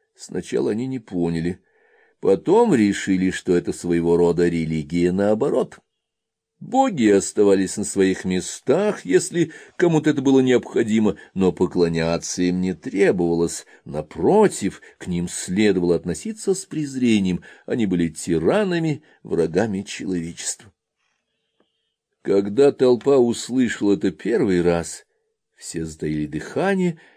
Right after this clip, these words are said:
и посмотрели в небеса, но удара молнии не последовало.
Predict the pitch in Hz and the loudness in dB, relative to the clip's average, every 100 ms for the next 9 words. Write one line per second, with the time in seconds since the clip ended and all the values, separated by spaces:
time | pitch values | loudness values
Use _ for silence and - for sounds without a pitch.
0 | _ - - 80 85 82 78 - _ - | _ -20 -16 -12 -6 -6 -6 -12 _ -16
1 | 67 64 67 - - 113 170 - - _ | -12 -12 -12 -10 -2 -2 -2 -8 -20 _
2 | - 65 65 113 67 67 65 76 147 151 | -18 -14 -12 -8 -6 -6 -4 -2 -2 -4
3 | 78 71 - - - - 107 131 | -8 -10 -12 -12 -8 -8 -8 -12